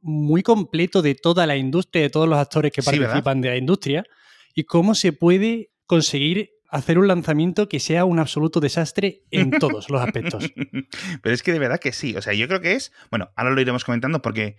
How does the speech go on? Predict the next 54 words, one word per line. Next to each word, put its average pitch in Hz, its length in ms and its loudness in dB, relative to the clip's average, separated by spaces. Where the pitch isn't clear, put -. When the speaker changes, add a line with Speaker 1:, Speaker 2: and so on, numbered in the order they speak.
Speaker 2:
creo 165 160 -4
que 185 100 -4
te, 156 120 -10
te - 140 -4
has 160 80 -4
preparado 160 320 -2
hasta 131 160 -2
una 139 240 0
cronología. 123 760 0
Es 92 80 -6
decir, 101 240 -4
empezó 101 320 -4
todo 160 160 -4
esto, 175 240 -4
eh, 110 80 -6
como 107 220 -2
en 104 80 -2
dos 98 180 -4
mil 135 220 -2
trece. 175 420 -4
Claro, 113 160 -4
nosotros 120 340 -6
lo 120 80 -4
vimos 139 240 -2
en 98 120 -10
dos 104 160 -6
mil 117 140 0
veinte 131 360 -4
salir, 123 360 -4
pero 98 160 -6
es 98 120 -10
que 151 180 -2
lle-, 110 300 -6
llevaban, 107 600 -4
que 107 120 -8
esto 120 160 -4
sí, 127 260 -2
esta 107 260 -6
parte 123 220 -4
sí - 100 -8
la 113 60 -2
había 117 140 0
visto 123 240 -2
yo, 151 240 0
presentando 113 720 -2
los 107 200 -8
típicos 117 380 -6
trailers 135 440 -2
que 101 80 -8
se 98 100 -12
te 95 120 -8
abre 104 180 -2
la 110 100 -2
boca, 143 420 -4